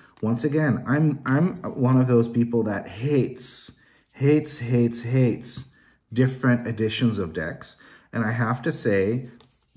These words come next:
the difference between this and the more, like, colorful, photo-y background version of this,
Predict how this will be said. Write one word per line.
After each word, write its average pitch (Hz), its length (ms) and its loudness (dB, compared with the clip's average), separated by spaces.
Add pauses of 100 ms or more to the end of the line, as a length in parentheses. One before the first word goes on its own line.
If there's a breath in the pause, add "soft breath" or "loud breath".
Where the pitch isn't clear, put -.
the 117 220 4
difference 135 480 2
between 127 480 4
this 117 500 2
and 113 220 0
the 117 80 2
more, 113 260 2
like, 104 300 -4
colorful, 120 960 2 (300 loud breath)
photo-y 110 460 2
background 170 680 0
version 165 440 2
of 156 160 -4
this, 151 480 0